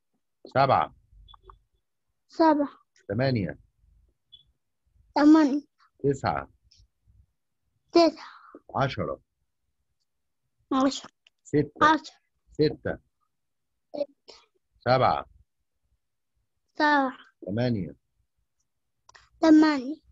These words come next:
Speaker 1: تسعة.
Speaker 2: تسعة.
Speaker 1: عشرة.
Speaker 2: عشرة.
Speaker 1: واحد.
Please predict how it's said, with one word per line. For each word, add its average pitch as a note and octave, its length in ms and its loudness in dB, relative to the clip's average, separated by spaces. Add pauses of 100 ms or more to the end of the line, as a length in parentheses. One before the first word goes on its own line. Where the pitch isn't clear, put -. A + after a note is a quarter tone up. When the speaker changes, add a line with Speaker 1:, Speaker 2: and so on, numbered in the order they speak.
(180)
Speaker 1:
تسعة. G2+ 440 -6 (1500)
Speaker 2:
تسعة. D#4 320 -4 (600)
Speaker 1:
عشرة. G#2+ 460 -4 (1600)
Speaker 2:
عشرة. C#4+ 400 -2 (720)
Speaker 1:
واحد. B2+ 400 -4